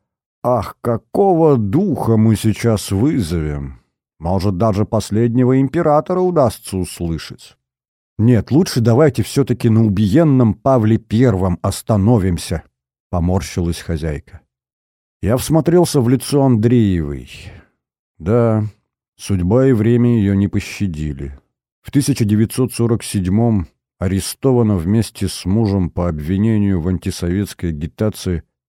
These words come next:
и организации покушения на Сталина. Долго сидела в тюрьме,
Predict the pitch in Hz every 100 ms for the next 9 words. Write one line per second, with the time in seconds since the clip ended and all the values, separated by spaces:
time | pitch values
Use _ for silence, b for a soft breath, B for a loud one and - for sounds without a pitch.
0 | _ _ 85 85 92 101 101 110 - 98
1 | - - 90 107 104 95 90 90 - -
2 | 98 82 67 62 _ _ _ _ _ -
3 | 147 143 131 123 123 123 101 113 104 107
4 | 117 90